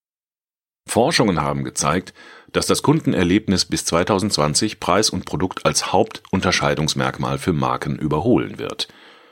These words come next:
Das bedeutet, dass es wichtig ist, sich auf ein eindrucksvolles Kundenerlebnis zu konzentrieren, und zwar bei allen Kontaktpunkten mit Ihrer Marke. Folgende Ideen könnten Ihnen dabei helfen.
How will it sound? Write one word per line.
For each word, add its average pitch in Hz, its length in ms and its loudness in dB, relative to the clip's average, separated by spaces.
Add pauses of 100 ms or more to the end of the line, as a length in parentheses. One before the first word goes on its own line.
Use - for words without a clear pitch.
(380)
Das - 160 0
bedeutet, 92 480 4
dass 80 140 0
es 73 160 -4
wichtig - 360 0
ist, - 220 -4
sich - 160 -6
auf - 160 -6
ein 71 240 -8
eindrucksvolles 113 720 2
Kundenerlebnis 69 720 0
zu - 120 -2
konzentrieren, 85 720 0 (420)
und 82 160 0
zwar - 160 4
bei - 180 -2
allen 82 320 2
Kontaktpunkten - 800 -6
mit 104 200 2
Ihrer - 260 -6
Marke. - 380 0 (500)
Folgende 78 400 2
Ideen 90 400 4
könnten - 300 0
Ihnen 90 240 -2
dabei 107 240 0
helfen. 98 380 0